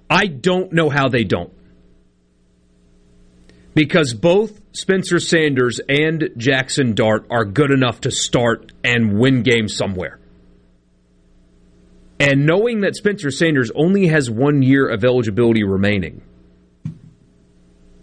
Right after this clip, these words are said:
I would be surprised, and, uh, again, only speculating, I would be surprised if, unless he is made aware that, hey, you're ahead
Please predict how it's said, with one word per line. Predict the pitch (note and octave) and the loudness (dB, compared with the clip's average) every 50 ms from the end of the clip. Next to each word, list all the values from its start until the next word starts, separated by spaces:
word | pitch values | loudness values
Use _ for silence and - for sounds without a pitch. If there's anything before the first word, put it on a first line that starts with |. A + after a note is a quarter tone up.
| - - - - - - | -20 -20 -20 -12 -6 -2
I | B2 C3+ D#3 E3+ | 0 0 2 2
would | F3 F#3 G#3 F#3+ C#3 A#2+ | 2 2 0 0 0 0
be | D#3 D#3 E3+ E3+ | 0 0 0 0
surprised, | - - - G#3+ - - - - A#2 F#2+ D2+ - - - - - | -2 -2 -4 -4 -6 -6 -4 -4 -2 -2 -4 -6 -12 -10 -4 0
and, | C#3 C#3 C3+ G2+ | 0 0 0 0
uh, | |
again, | B2+ C3 G#2+ A2+ C3 A#2+ G#2 A2 F#2 E2 - | -2 -2 -2 -2 -2 -2 -2 -4 -6 -6 -2
only | - A#2 C3 E3 F3+ | 0 2 2 4 2
speculating, | - - - D3 C3 - - G2 D#2+ D2 C2+ - - - - _ _ _ _ _ _ _ _ _ _ _ _ _ - | 2 0 0 -2 -2 -2 -4 -6 -6 -8 -12 -16 -18 -20 -20 _ _ _ _ _ _ _ _ _ _ _ _ _ -2
I | A2+ B2 C3+ | 0 0 2
would | C#3+ F3 E3+ C#3 | 2 2 0 0
be | D3+ D#3 | 0 -2
surprised | D3 - - - - - B2+ A2 G2 E2 D2+ E2+ - - - - | -2 -2 -4 -4 -4 -2 -4 -2 -2 -4 -8 -12 -14 -16 -16 -8
if, | - B2+ A2 G2 - - - - - - - - | -4 -4 -4 -4 -6 -12 -20 -20 -20 -14 -8 -4
unless | A#2 A2+ A2 A#2 B2+ C#3 C3 - - - - - - - _ - | 0 0 2 2 2 0 -2 -4 -8 -12 -12 -14 -20 -20 _ -10
he | - A#2 C#3 C#3 C#3 | -4 0 2 4 4
is | C#3 B2+ G#2+ | 2 0 -2
made | A#2 B2 B2+ C3+ D3 | -2 0 0 0 2
aware | D3+ C#3+ B2+ C3+ B2+ B2 A#2+ A2+ A2 | 0 0 2 2 2 2 2 0 -2
that, | A2+ A2+ | -4 -6
hey, | G2+ G#2+ A#2 | -6 -4 -4
you're | A2 G2+ G#2+ A#2+ B2+ C3 | -2 -2 -2 0 0 0
ahead | B2 A2 B2 A2+ F#2+ E2+ D2+ D#2 G2+ | -2 -2 -2 -4 -4 -6 -10 -16 -20